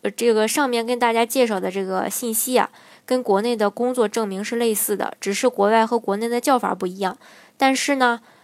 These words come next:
呃，就是这样的情况下，有部分申请人因为各方面的原因可能开不出工作证明，那在这种情况下怎么办呢？那大家也要想办法去证明相关的工作经历，比如你可以去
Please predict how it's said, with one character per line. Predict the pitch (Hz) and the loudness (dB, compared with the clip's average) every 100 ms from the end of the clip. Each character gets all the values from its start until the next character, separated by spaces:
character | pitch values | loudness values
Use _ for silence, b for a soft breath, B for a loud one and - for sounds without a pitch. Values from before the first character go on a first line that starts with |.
| b | b
呃， | - 196 190 | 0 2 2
就 | - 277 | 2 2
是 | 247 | 2
这 | 240 285 | 2 4
样 | 226 | 4
的 | 202 | 0
情 | 202 190 | -4 -2
况 | 214 | -2
下， | 214 190 - | 0 -2 -2
有 | 190 | -2
部 | 208 | -2
分 | 220 214 | -2 -2
申 | 226 226 | -2 -2
请 | 220 | -2
人 | 180 185 214 | -4 -4 0
因 | |
为 | 233 208 | 0 2
各 | 240 | 4
方 | 226 240 | 4 2
面 | 233 196 | -2 -4
的 | |
原 | 185 190 208 | -4 -4 -4
因 | 220 | -4
可 | 196 | -6
能 | 185 | -8
开 | 196 269 | -6 -4
不 | 247 | -2
出 | 226 | -4
工 | 208 202 | -4 -6
作 | 190 | -6
证 | 190 | -6
明， | 180 196 - | -8 -10 -6
那 | 233 226 | -4 -2
在 | 269 | 0
这 | 254 | 0
种 | 240 208 | -2 -4
情 | 196 | -8
况 | 208 | -8
下 | 214 202 | -6 -6
怎 | 180 | -8
么 | 185 | -6
办 | 226 214 | -4 -2
呢？ | 185 - _ _ _ _ _ _ _ _ - B B B B | -4 -6 _ _ _ _ _ _ _ _ -20 B B B B
那 | 240 | 2
大 | 247 | 4
家 | 233 240 - | 6 2 2
也 | 196 190 | -2 4
要 | 208 233 - B B B | 6 6 4 B B B
想 | - 190 | 0 2
办 | 208 226 | 4 2
法 | 202 | 2
去 | 190 214 | -2 -2
证 | 208 233 | 2 2
明 | 196 208 | 0 -4
相 | - 233 | 0 0
关 | 233 | 0
的 | 220 | -2
工 | - 220 | -4 -4
作 | 233 202 | -2 -2
经 | 220 226 | -4 -4
历， | 233 - B B B B - | -4 -6 B B B B -2
比 | 214 | 0
如 | 196 202 - | 4 4 2
你 | 214 | -2
可 | 190 226 | -2 0
以 | 220 | 0
去 | 202 - 208 | -2 -2 -2